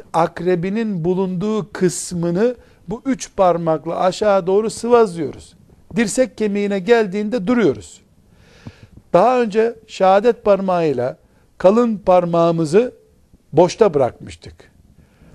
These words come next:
Onu da elimizin iç kısmına, yani kolumuzun iç kısmına oturtuyoruz dirsekte. Avucumuzun iç kısmı ile beraber geri doğru geliyoruz.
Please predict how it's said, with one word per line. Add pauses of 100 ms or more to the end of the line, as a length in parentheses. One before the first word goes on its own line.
(240)
Onu
da (760)
elimizin (160)
iç
kısmına,
yani
kolumuzun (140)
iç
kısmına (140)
oturtuyoruz
dirsekte. (920)
Avucumuzun
iç
kısmı
ile
beraber
geri
doğru
geliyoruz.